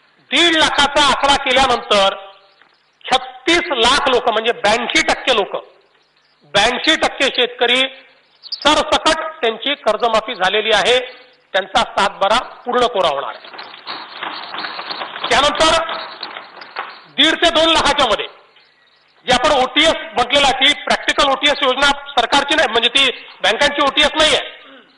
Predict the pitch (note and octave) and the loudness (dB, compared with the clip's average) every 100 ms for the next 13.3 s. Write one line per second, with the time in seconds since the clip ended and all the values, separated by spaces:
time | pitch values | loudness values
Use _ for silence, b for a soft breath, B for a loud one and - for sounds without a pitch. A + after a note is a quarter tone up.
0 | _ _ _ _ _ _ - G3+ C4+ C4 | _ _ _ _ _ _ -2 2 2 2
1 | C#4 B3+ C4 C#4 - C4+ C4+ G3+ C4+ C#4+ | 2 2 2 0 0 2 2 4 2 2
2 | C#4 A#3+ - C#4+ C#4 A3 A#3 A3 C4+ D4 | 2 0 2 2 2 0 0 2 0 0
3 | C#4+ D4 A3+ G3+ C4+ B3+ C#4 B3+ A3+ C#4 | 0 2 2 2 -2 0 0 0 0 0
4 | A3+ A#3 C#4 C4+ B3 A3+ C4+ D4 C4 B3 | 0 2 0 2 0 2 2 -2 0 -2
5 | B3 F#3 - - _ _ _ _ _ _ | 0 -4 -4 -20 _ _ _ _ _ _
6 | _ _ _ _ _ _ _ _ _ A#3 | _ _ _ _ _ _ _ _ _ 0
7 | B3+ D#4 E4 - - - - _ _ _ | 2 4 4 0 -8 -18 -20 _ _ _
8 | _ _ - - - - - - - - | _ _ -2 0 2 2 2 -2 -10 -16
9 | - _ _ _ _ - - D4 - - | -20 _ _ _ _ -4 0 0 0 -14
10 | - _ _ C4+ C#4+ C4+ D#4+ D#4+ E4 C#4+ | -20 _ _ -2 0 0 0 2 0 2
11 | D#4 C#4+ B3+ E3 - - _ _ _ _ | 2 2 0 -2 -4 -20 _ _ _ _
12 | F#3+ A3+ D#4 D4+ D#4 D#4 D#4 - D4 D4+ | -4 0 2 2 2 0 -2 0 -2 0
13 | D4 C#4+ C#4+ | 2 2 0